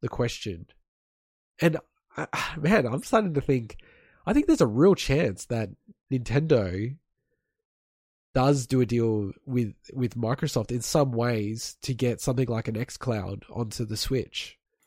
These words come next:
and, and have a revenue share co-, deal or something along those lines. 'Cause from a business sense, it makes a lot of sense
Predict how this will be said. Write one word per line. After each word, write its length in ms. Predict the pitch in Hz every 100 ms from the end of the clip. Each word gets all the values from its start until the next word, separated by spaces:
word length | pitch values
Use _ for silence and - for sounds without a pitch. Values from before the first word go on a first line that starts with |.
| -
and, 160 | 131 123
and 240 | 127 131
have 180 | 117 120
a 40 |
revenue 360 | 107 117 117 120
share 280 | - 117 110 -
co-, 160 | - 135 -
deal 400 | 120 117 127 123
or 80 | 110
something 320 | - 120 117
along 280 | - 101 135
those 240 | 131 113
lines. 260 | 101 92 98
'Cause 300 | - 143 - _ _ _ _ _ _ _ _ _ -
from 180 | 214 220
a 60 |
business 400 | 123 135 294 151
sense, 340 | - 107 90 -
it 120 | 127
makes 300 | 165 233 -
a 80 | -
lot 180 | 120 131
of 80 |
sense 600 | - 123 165 - - -